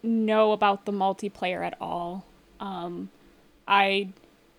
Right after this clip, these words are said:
like, in hindsight, I realized that I saw a Reddit thread in the past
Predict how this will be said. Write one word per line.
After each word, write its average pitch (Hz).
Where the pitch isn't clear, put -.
like, 294
in 294
hindsight, 277
I 233
realized 233
that 247
I 214
saw 214
a 196
Reddit 190
thread 220
in 226
the 220
past 240